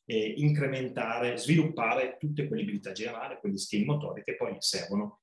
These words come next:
in qualsiasi tipo di sport. E poi ricordatevi la variabilità della pratica, perché comunque i ragazzi, eh, spesso e volentieri imparano anche molto velocemente e si stufano anche velocemente se sanno già fare quella cosa. Quindi variate, variate la pratica,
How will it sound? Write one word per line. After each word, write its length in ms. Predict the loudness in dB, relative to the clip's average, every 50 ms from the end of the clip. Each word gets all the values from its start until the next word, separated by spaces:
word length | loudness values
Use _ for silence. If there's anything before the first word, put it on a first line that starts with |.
| _ _
in 120 | 0 2
qualsiasi 440 | 4 6 4 6 4 4 2 2 0
tipo 200 | -2 -2 -2 -2
di 100 | -2 -2
sport. 520 | -2 -4 -4 -6 -10 -14 -14 -16 -18 -20 -20 _ _ _ _ _ _ _ _ _ _ _ _ _ _ _ _ _ _
E 140 | 2 2
poi 260 | 4 6 6 6 6 6
ricordatevi 720 | 6 6 6 4 4 4 2 0 0 0 0 -2 -4 -8 -14 -20 -20 -8 _
la 140 | 2 2 4
variabilità 840 | 4 6 6 6 6 6 6 4 4 2 2 0 0 -2 -2 -6 -12 _
della 280 | 2 2 4 4 4 2
pratica, 460 | 0 -2 -4 -4 -8 -8 -8 -8 -6
perché 240 | -6 -6 -6 -4 0
comunque 720 | 4 6 6 8 8 6 6 6 4 4 6 4 4 0 -8 -14 -20 _ _ _
i 120 | 2 4
ragazzi, 800 | 4 4 6 4 4 2 2 0 -2 -2 -2 -2 -4 -4 -8 -14 _ _ _ _ _ _ _ _ _ _
eh, 120 | -2 0
spesso 300 | 0 4 4 4 6 6
e 40 | 6
volentieri 640 | 6 4 4 4 6 6 6 6 6 4 4 0 0
imparano 380 | -2 -2 0 2 2 2 4 4
anche 160 | 4 4 4
molto 300 | 4 4 4 4 2 2
velocemente 760 | 0 0 0 0 0 -2 -2 -2 -2 -4 -8 -12 -14 -14 _ _
e 100 | -2 0
si 140 | 0 0 0
stufano 480 | 0 0 0 2 0 0 0 -2 -2 -2
anche 240 | -2 -2 0 2
velocemente 1000 | 2 4 4 4 4 2 2 2 2 0 0 -2 -2 0 2 2 2 0 -4 -8
se 200 | _ -4 -2 0
sanno 220 | 0 0 -2 -2 -2
già 140 | -2 -4 -4
fare 220 | -4 -6 -6 -6
quella 180 | -6 -8 -8 -8
cosa. 280 | -10 -14 -14 -12 -10
Quindi 340 | -2 2 4 4 4 4 2
variate, 760 | 2 0 0 0 2 2 2 2 0 0 0 0 0 0 2
variate 640 | 0 0 0 2 0 -2 -4 -4 -4 -4 -4 -4 -4
la 140 | -6 -6 -6
pratica, 500 | -6 -8 -10 -10 -14 -18 -14 -14 -14